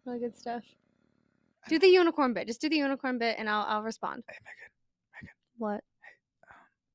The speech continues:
Speaker 2: I can tell you this, but, um, oh, okay.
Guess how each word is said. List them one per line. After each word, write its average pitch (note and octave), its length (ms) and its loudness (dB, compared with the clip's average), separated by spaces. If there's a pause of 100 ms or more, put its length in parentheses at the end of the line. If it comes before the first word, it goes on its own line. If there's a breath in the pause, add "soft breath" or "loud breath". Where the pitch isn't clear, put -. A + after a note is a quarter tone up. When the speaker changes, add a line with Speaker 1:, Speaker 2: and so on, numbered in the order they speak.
(380)
Speaker 2:
I - 40 -20
can - 160 -18
tell - 160 -18
you - 200 -20
this, - 220 -20 (400)
but, - 100 -20 (100)
um, - 220 -20 (180)
oh, D3+ 340 10
okay. A2 220 0